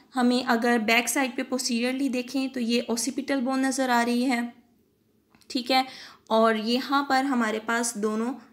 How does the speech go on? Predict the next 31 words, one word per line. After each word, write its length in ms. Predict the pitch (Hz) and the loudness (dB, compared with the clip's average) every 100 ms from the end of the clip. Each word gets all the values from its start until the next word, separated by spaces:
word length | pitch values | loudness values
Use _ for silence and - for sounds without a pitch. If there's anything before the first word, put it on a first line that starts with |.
| _ | _
parietal 480 | 240 226 208 220 214 | 2 2 2 0 -2
नज़र 300 | 202 202 202 | -2 -4 -2
आ 120 | 196 | -2
रही 220 | 190 196 208 | -2 -4 -4
हैं। 200 | 226 - - - - - - | -6 -10 -18 -20 -20 -20 2
अब 280 | - 269 - - _ | 6 6 4 -18 _
इसमें 440 | - 262 302 311 320 - - | -4 -2 0 0 0 -4 -6
बोन्स 380 | 240 262 302 302 | 0 2 2 2
हमें 180 | 320 294 | 2 2
ये 120 | 285 | 2
वाली 200 | 285 285 | 2 2
नज़र 260 | 294 277 285 | 2 2 2
आ 120 | 254 | 2
गई। 200 | 254 262 - | 2 -2 -2
अब 180 | 247 240 | 0 0
हम 240 | 277 285 | 0 0
देखेंगे 340 | 269 - 269 269 | 2 2 0 -2
कि 120 | 285 | -6
इसमें 220 | 277 277 | -8 -8
सूचर्स 460 | 277 269 247 269 262 | -8 -8 -6 -8 -8
कौन 200 | 240 233 | -10 -8
कौन 180 | 240 | -6
से 120 | 226 226 | -6 -4
प्रेजेंट 440 | 220 190 190 196 | -2 -2 -4 -4
हैं। 160 | 190 - - - - - - | -6 -6 -16 -20 -20 -20 -2
तो 100 | 277 | 2
सूचर्स 460 | 269 277 262 311 - | 4 4 4 2 2
के 180 | 320 | 2
लिए 180 | 311 320 | 4 4
हम 200 | 330 285 | 2 2
देखेंगे, 580 | 247 240 262 254 262 311 | 0 0 0 2 0 -2